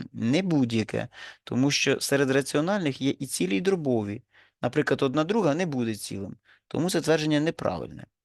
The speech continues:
Будь-яке дійсне число є раціональним. Ні, тому що серед дійсних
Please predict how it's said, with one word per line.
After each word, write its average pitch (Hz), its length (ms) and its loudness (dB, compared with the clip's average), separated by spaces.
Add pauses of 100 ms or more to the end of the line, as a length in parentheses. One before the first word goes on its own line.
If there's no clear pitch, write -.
(600)
Будь-яке 170 680 2
дійсне 127 640 0
число 175 560 2 (260)
є 120 260 0
раціональним. 139 840 -2 (560)
Ні, 117 460 -4
тому 120 220 0
що 123 140 0
серед 120 300 0
дійсних 139 500 -2